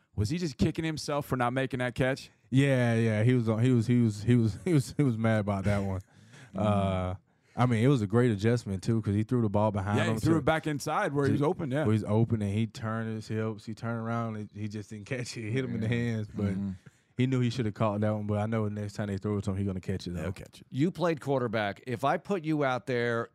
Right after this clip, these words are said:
Speaker 3: when they're throwing on air out here, so no D Bs, you're just throwing to the receivers and stuff, how do you think you would do?
Speaker 2: I'm pretty accurate.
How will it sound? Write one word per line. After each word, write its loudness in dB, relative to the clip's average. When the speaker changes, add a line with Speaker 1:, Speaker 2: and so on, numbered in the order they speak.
Speaker 3:
when -6
they're -4
throwing -4
on -4
air -4
out -6
here, -8
so -6
no -4
D -4
Bs, -4
you're -10
just -8
throwing -2
to -4
the -2
receivers -6
and -8
stuff, -6
how -2
do -2
you -2
think -6
you -4
would -6
do? -4
Speaker 2:
I'm -4
pretty 2
accurate. -4